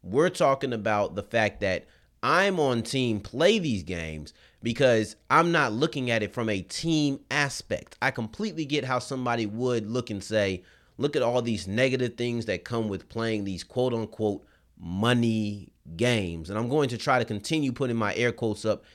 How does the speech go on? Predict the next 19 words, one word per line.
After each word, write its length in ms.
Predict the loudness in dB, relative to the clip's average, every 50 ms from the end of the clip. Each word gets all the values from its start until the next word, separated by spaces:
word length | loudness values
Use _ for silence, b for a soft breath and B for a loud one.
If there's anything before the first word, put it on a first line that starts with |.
| b b b 2
every 180 | 2 2 2
single 260 | 0 -2 0 -2 0 0
time 200 | 2 0 2 2
I 120 | 0 0
say 320 | -2 0 2 2 4 4
it 160 | 2 0 B B B B B
because 180 | -4 -2 2 2
I 80 | 4
don't 220 | 4 4 4 2 2
wanna 220 | 0 0 0 0
call 320 | -2 0 -2 0 0 -2 -6
it 160 | -10 -10 -12
that. 240 | -12 -12 -12 -14 _ _ _ _ _ _ _ _ _ _ _ _ _ _ _ _ _ _ _ _ _ _ _ _ _ _ _ _ _ _ -4
For 120 | -2 -2
me, 260 | 0 2 4 4 4 4
it 100 | 2 -2
comes 260 | -2 -2 -2 -2 -2
down 300 | -2 0 0 0 0 -2
to, 400 | -4 -4 -4 -2 -2 -4 -6